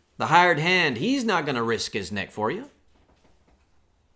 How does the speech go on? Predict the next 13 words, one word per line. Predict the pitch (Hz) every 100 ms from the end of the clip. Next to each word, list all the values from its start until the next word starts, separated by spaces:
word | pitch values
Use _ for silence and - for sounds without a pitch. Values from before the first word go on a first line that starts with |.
| _ _ _ _ _ _ _ _ _ _ _ _ _ _
It's | -
about | 202 226
the |
money. | 226 269 202 - _ _ _ _ _ _ _ _ _ _ _ _ _ _ _ _ _ _ _ _ _ _ _ _ _ _ _ _ _ _ _ _ _ _ _
But | 113 110
Jesus, | 107 131 117 104 - - - _ _
the | -
Christ, | - 143 139 - - - _ _ _ _ _ _ _ _ _ _ _ _ _ _ _ _ _ _ _ _ _ _ _ _ _ _ _ _ _ _ _ _ _ _ _ _ _ _ _ _ _
he | - 147
will | 131 123
give | 117 107
us | 101
life, | 117 110 104 - - -